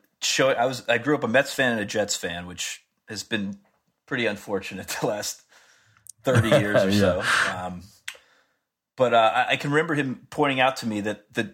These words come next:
Speaker 1: the old Jets logo in the eighties had the jet plane on, on the top of it.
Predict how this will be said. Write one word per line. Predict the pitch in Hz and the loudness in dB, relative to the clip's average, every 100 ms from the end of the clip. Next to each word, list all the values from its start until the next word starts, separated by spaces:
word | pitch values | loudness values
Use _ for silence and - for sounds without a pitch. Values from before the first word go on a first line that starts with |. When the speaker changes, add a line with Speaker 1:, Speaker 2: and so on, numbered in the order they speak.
| - | -4
Speaker 1:
the | 120 | 0
old | 123 113 | 0 0
Jets | 120 117 - | 0 0 2
logo | 104 101 | 0 2
in | 98 | -2
the | 98 | 0
eighties | 104 110 101 | -2 -2 -4
had | 117 95 95 | -2 -2 -2
the | 95 | -12
jet | - 107 - - | -6 -6 -6 -10
plane | 110 107 123 160 156 _ _ _ _ _ _ | -8 -6 -6 -10 -14 _ _ _ _ _ _
on, | 110 110 110 101 _ _ | -2 -2 -4 -12 _ _
on | 113 | -6
the | 117 | -4
top | - 120 127 | -2 -2 -2
of | 139 | -6
it. | 175 | -8